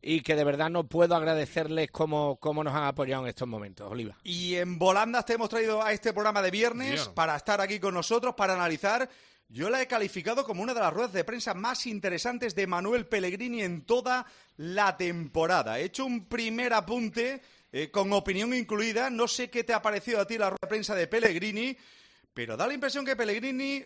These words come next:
Speaker 2: en la foto buena está y cuando se le reprocha algo o ha faltado algo en la temporada,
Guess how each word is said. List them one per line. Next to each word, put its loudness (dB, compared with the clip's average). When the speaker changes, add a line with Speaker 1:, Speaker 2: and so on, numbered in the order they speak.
Speaker 2:
en -4
la 2
foto 2
buena 0
está 0
y -6
cuando 0
se -6
le -2
reprocha -2
algo 0
o 0
ha -2
faltado 0
algo 2
en 0
la 4
temporada, 0